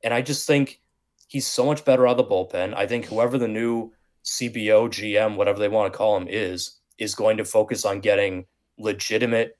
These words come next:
you know, established starting pitching to add to your rotation. So you don't have to shoehorn Garrett Whitlock in there to, you know, to ha-,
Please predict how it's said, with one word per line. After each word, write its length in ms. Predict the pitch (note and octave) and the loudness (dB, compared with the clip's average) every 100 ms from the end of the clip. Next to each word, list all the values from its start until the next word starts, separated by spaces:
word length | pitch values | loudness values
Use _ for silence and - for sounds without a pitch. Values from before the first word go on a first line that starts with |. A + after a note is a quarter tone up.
| _ _ _ - | _ _ _ -12
you 100 | G#2 | -4
know, 140 | F2+ - | -4 -4
established 840 | F#2+ - G2+ G#2 G#2 A2 - - | -6 -2 0 0 0 -2 -4 -12
starting 440 | - - G#2+ G#2 F2+ | -10 -2 2 2 0
pitching 340 | A2 - F2+ | -6 -6 -8
to 140 | - G2+ | -4 -2
add 140 | F#2+ | -4
to 80 | G#2 | -4
your 80 | G2+ | -6
rotation. 640 | F2+ - G#2+ A#2+ - E2+ | -6 -6 -6 -6 -8 -10
So 140 | - | -10
you 100 | G2+ | -6
don't 220 | G#2 C#3 - | 0 0 0
have 200 | B2+ A#2+ | -8 -6
to 100 | G2+ | -6
shoehorn 720 | - - C#3 C3 G#2+ F2+ E2+ _ _ _ - | -6 0 0 2 0 0 -4 _ _ _ 0
Garrett 260 | A#2 F#2 | 2 2
Whitlock 420 | A#2 C#3+ G#2 G2 | 0 2 2 2
in 180 | A2 C#3 | 2 2
there 340 | F#2+ - F2+ - _ _ _ - | 4 2 -2 -6 _ _ _ -8
to, 440 | B2+ A#2+ G#2 G2+ _ | -4 -2 -4 -8 _
you 120 | A#2+ | -4
know, 200 | G2 D#2 - | -4 -4 -8
to 240 | - F#2+ | -6 -4
ha-, 180 | - | -4